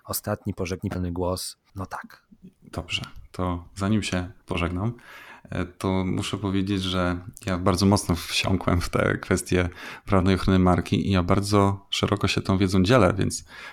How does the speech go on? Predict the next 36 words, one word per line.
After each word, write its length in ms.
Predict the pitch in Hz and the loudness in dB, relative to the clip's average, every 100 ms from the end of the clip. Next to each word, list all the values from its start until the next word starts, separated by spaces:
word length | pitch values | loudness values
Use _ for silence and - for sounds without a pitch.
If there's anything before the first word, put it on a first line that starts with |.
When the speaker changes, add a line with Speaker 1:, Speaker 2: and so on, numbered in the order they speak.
| - | -4
Speaker 2:
e, 180 | 95 92 | -2 0
gorąco 420 | 95 95 113 113 | 0 2 2 2
zachęcam 680 | 101 92 101 - 95 95 92 | 2 2 0 0 2 2 -2
do 180 | 95 95 | 2 2
odwiedzenia 420 | 90 95 95 98 | 4 4 4 4
mojego 280 | 95 92 92 | 4 4 2
bloga 480 | 90 87 82 92 113 | 4 4 4 2 0
pod 220 | - - | 0 -2
adresem 420 | 87 92 90 92 | 0 2 0 0
znaki 300 | 87 87 - | 2 2 0
towarowe 440 | 90 87 87 87 90 | -2 0 0 2 2
myślnik 380 | 92 - 90 90 | 0 0 -2 0
blog 240 | 92 - | 0 0
kropka 320 | - 98 92 | -2 -2 0
p 140 | - - | 0 2
l, 220 | 90 113 - - - - - | 2 2 -2 -12 -14 -8 2
dla 140 | 92 | 4
osób, 240 | 101 95 - | 4 0 0
które 180 | 95 92 | 2 4
uwielbiają 400 | 92 90 98 92 | 4 4 4 2
podcasty, 500 | - - 85 - - | 0 0 -2 -2 -6
tak 240 | 98 - | -6 -6
jak 200 | 90 - | -6 0
ja. 160 | - - - _ - | 0 -2 -12 _ -6
Zachęcam 500 | 104 90 95 - 90 | 0 2 2 0 0
do 80 | 82 | 0
posłuchania 460 | - - 82 87 | 0 0 2 4
mojego 280 | 87 101 95 | 6 6 6
podcastu. 580 | - - - - 107 131 - - - - - | 2 0 -2 0 2 2 -2 -16 -16 -16 -12
Wystarczy 460 | 90 - - - | -6 -2 0 0
wpisać 380 | - - 90 85 | 0 0 2 2
w 40 | |
jakiejś 280 | 87 - - | 2 0 0
aplikacji 500 | 82 90 87 82 90 | 0 0 2 0 0
do 60 | 90 | 0
odsłuch-, 320 | - - | 0 -6